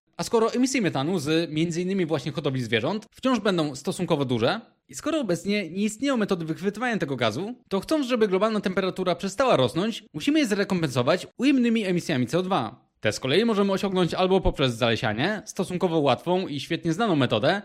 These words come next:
ale jednak z ograniczonym potencjałem, bo powierzchnia możliwa do zalesienia stosunkowo szybko się skończy,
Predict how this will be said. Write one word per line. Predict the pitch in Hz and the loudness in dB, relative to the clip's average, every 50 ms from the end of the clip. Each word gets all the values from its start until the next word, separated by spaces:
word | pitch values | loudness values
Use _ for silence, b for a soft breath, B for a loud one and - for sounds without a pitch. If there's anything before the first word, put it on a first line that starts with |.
| - _ | -4 _
ale | - 185 196 | 4 6 6
jednak | 208 208 202 208 202 - | 6 6 6 2 0 -2
z | - | -6
ograniczonym | - 196 208 220 208 226 240 226 196 | -4 0 0 0 2 2 2 2 2
potencjałem, | - 160 - 127 113 - 131 120 131 165 185 170 | 0 0 0 -2 -2 0 0 0 2 2 2 2
bo | 135 143 143 147 143 | 4 6 6 4 4
powierzchnia | 135 - 165 156 170 165 - 175 170 | 2 0 0 0 0 0 0 -2 0
możliwa | 170 175 160 170 175 175 | 0 0 0 0 -2 -2
do | 156 151 | -2 0
zalesienia | 147 156 151 147 - 170 156 143 | 2 2 2 2 0 -2 -2 -2
stosunkowo | - 170 160 - 160 - 160 143 | -4 -6 -8 -6 -6 -4 -4 -4
szybko | 135 - 143 - - 113 | -6 -6 -6 -6 -8 -6
się | - 127 120 | -6 -6 -6
skończy, | - - 240 240 202 - - 170 190 202 | -2 -2 0 0 0 0 0 0 0 -2